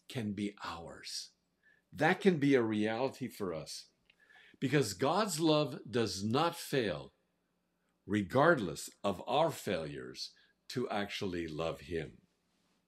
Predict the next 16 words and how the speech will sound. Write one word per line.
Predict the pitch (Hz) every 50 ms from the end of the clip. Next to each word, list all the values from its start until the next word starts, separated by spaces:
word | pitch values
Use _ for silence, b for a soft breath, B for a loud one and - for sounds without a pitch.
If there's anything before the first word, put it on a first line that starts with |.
| _ _ _ _ _ _ _ -
You | - 123
see, | 107 147 143
God's | 113 101 139 151 165 175 131 120
acceptance | 131 101 - - 170 165 156 - - 82 76 - - - - b b b b b b b b b b b
is | - 120 120 104 101
not | 120 127 143 143 - -
conditioned | - 127 110 104 107 175 185 - - 117 104 98 -
on | - 95 98 95
how | - - 120 135 165 180
well | 170 127 117 113 113 110 107
we | 101 107 110 110
perform. | 110 - 131 123 - - 160 175 185 156 101 - - _ _ B B B B B B B B
You | -
see, | - - 175 160
Peter | - - - 202 277 269 262 208
thought | 165 - 143 123 110 95 -